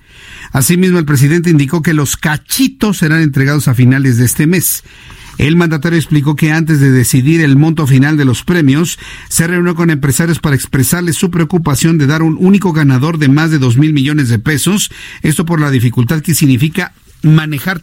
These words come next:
tal cantidad de dinero. Vamos a...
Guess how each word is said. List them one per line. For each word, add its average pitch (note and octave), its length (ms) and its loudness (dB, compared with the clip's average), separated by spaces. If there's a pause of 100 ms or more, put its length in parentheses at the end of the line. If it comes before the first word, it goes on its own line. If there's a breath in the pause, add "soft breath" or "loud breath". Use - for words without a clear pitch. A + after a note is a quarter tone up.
(140)
tal G#3 360 -4 (220)
cantidad B2 640 -2 (480 loud breath)
de A#2 320 0
dinero. F#3+ 420 0 (140)
Vamos G3 320 -2
a... D3 200 2